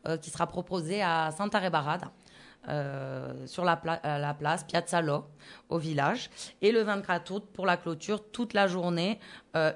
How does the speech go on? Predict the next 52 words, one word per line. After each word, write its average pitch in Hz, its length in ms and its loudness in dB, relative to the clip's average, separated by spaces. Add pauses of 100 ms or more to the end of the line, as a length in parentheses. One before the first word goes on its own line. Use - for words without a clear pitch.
et 202 100 6
la 185 120 4
soirée, 165 400 -2
donc, 180 220 -4
se 165 180 -6
fera 170 640 0
à 185 100 2
Calenzane. 170 680 0 (600)
Euh, 151 320 0
et 151 60 0
le 175 100 0
concert 196 320 -2
de 196 80 0
clôture 175 400 -6
sera 165 220 0
donné 165 220 0
par, 165 240 0
euh, 151 180 2
la 147 120 -2
soprano 170 480 -6
coloratour 151 500 -6 (100)
Patricia 175 420 2
Petitbon. 147 400 -6 (840)
Voilà 185 200 2
pour 190 160 -6
les 180 120 -2
vingt 185 180 -2
et 185 80 -4
une 175 80 -2
heures 156 140 -2
trente. 226 260 2
Ensuite, 196 380 -2
il - 20 4
y - 20 4
a 160 40 2
des 170 120 0
concerts, 165 380 0
donc, 165 180 0 (120)
comme 160 160 0
on 165 40 -2
le 170 60 0
disait 165 240 -4
tout - 180 -6
à 147 60 4
l'heure, 180 280 2
onze 165 220 -4
heures, 180 240 0
dix-huit 165 400 -4
heures, 180 120 4
dix-neuf 160 280 -4
heures 156 140 -4
trente 202 320 -10